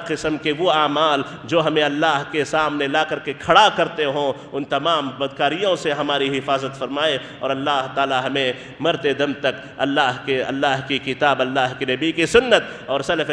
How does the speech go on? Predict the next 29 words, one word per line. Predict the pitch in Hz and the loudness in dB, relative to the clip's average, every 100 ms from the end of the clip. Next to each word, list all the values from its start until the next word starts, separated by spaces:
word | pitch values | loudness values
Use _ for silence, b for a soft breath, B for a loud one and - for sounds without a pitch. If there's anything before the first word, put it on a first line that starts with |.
| 139 | -2
صالحین | 143 139 139 156 135 | -2 -2 -4 -6 -4
کے | 127 | -4
منہج | 139 160 139 | -2 -2 -2
کو | 143 | -2
اپنا | 127 143 143 | -4 -2 -2
کر | 135 135 | -2 -4
چلنے | 135 131 135 131 | -2 -2 0 -2
کی | 127 | -4
توفیق | 117 127 131 123 | -4 -4 -4 -4
نصیب | 127 131 127 | -4 -4 -4
فرمائے، | 127 131 143 123 B B | -4 -2 -2 -2 B B
اور | 135 | -8
جب | 135 135 | -4 -2
موت | 127 151 135 123 | 0 2 2 0
دے | 135 | -2
تو | 127 | 0
اللہ | 127 139 127 117 | 0 2 0 0
تعالیٰ | 131 127 120 | 0 0 0
ہمارا | 127 131 123 | 0 2 2
خاتمہ | 123 131 127 143 131 | 0 0 0 0 0
بالخیر | 123 127 - 127 117 | 0 -2 0 0 0
فرمائے | 123 117 127 123 113 B - | -2 0 2 2 0 B -6
اور | 123 | -4
سوء | - 147 123 - | 0 0 0 0
خاتمہ | 120 127 127 123 | -2 -2 -2 0
سے | 120 | -2
اللہ | 113 123 110 - | 0 0 -2 -2
تعالیٰ | 120 110 117 | -2 0 -2
ہماری | 117 117 117 | -2 0 0